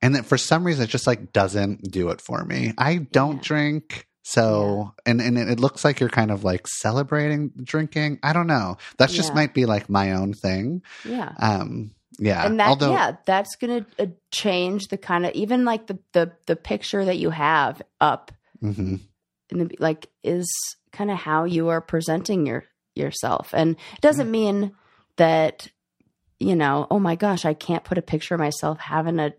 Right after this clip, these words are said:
Speaker 2: you know, like, cheersing at a party."
Speaker 1: Go
Speaker 2: Well,
Speaker 1: for it.
Speaker 2: yeah, y-, do, but, like, is that all that you wanna show? Are there other pictures? Like,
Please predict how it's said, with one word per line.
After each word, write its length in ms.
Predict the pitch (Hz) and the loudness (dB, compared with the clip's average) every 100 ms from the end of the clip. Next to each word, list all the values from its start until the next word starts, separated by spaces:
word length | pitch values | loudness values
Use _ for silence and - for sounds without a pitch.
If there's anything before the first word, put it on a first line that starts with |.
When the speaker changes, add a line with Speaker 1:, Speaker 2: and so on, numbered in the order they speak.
| - | -12
Speaker 2:
you 160 | - 156 | -6 -2
know, 220 | 147 - | -2 -2
like, 260 | 156 156 - | -4 -4 -6
cheersing 540 | - 165 170 196 180 | -2 0 0 -2 -2
at 80 | 160 | -2
a 60 | |
party." 520 | 160 - 160 160 185 220 | -4 -2 0 0 -2 -4
Speaker 1:
Go 60 | - - - | -8 -20 -6
Speaker 2:
Well, 240 | 208 208 196 | 2 2 0
Speaker 1:
for 160 | - | -2
it. 40 | 220 | 2
Speaker 2:
yeah, 180 | 302 - | 2 2
y-, 140 | 185 - 170 | -2 -6 -6
do, 460 | - 302 294 180 220 | 2 4 4 2 2
but, 220 | 226 233 | 0 0
like, 380 | 214 214 208 - _ _ _ _ _ _ _ _ _ _ _ _ _ | 0 0 -2 -14 _ _ _ _ _ _ _ _ _ _ _ _ _
is 280 | 202 240 214 | 4 4 4
that 340 | 262 262 294 - _ _ _ _ _ _ _ _ - | 4 4 4 0 _ _ _ _ _ _ _ _ 2
all 440 | 175 202 202 214 220 | 6 6 6 2 -2
that 80 | 214 | -2
you 100 | 202 | 0
wanna 220 | 196 196 | 0 0
show? 400 | 190 302 349 131 | 0 2 2 4
Are 160 | 160 190 | 4 4
there 220 | 226 - | 2 4
other 240 | 226 330 | 4 2
pictures? 540 | 339 - 160 - - - | -2 -4 -4 -8 -10 -6
Like, 280 | 175 165 - | 0 -2 -2